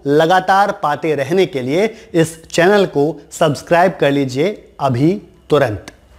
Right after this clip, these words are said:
दोस्तों, क्रेडिट कार्ड प्लास्टिक का एक छोटा सा कार्ड होता है, जिसे कोई बैंक या फिर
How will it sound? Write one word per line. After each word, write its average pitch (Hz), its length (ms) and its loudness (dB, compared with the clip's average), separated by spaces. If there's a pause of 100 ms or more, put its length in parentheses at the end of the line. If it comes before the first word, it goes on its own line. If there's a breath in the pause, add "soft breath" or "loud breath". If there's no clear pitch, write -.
(1120 loud breath)
दोस्तों, 240 480 4
क्रेडिट 208 460 0
कार्ड 131 260 -2 (280 loud breath)
प्लास्टिक 196 420 -2
का 156 300 -2
एक 196 420 -2 (120)
छोटा 202 400 2
सा 160 180 -2
कार्ड 139 380 -2
होता 117 260 -10
है, 107 180 -12 (640 soft breath)
जिसे 190 360 4
कोई 170 200 2
बैंक 180 440 0 (180)
या 185 160 2
फिर 143 300 -6